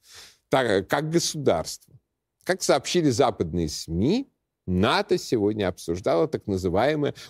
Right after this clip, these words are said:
установление бесполётной зоны над Украиной. И вот к чему пришли. Все страны нато считают, что не следует направлять силы Альянса на Украину,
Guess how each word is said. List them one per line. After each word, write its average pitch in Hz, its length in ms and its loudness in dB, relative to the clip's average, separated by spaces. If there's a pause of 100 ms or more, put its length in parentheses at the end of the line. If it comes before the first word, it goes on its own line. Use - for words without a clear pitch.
установление 117 1040 2
бесполётной 113 800 0
зоны 139 560 2
над 80 240 -4
Украиной. 67 580 -6 (160)
И 85 80 0
вот 143 180 2
к - 40 -20
чему 151 280 -2
пришли. 151 580 -4 (460)
Все - 280 2
страны 113 480 2
нато 156 600 0
считают, 120 800 2
что - 220 0
не 202 180 2
следует 165 720 4
направлять 127 640 4
силы 110 320 2
Альянса 131 640 2
на 170 100 0
Украину, 90 720 2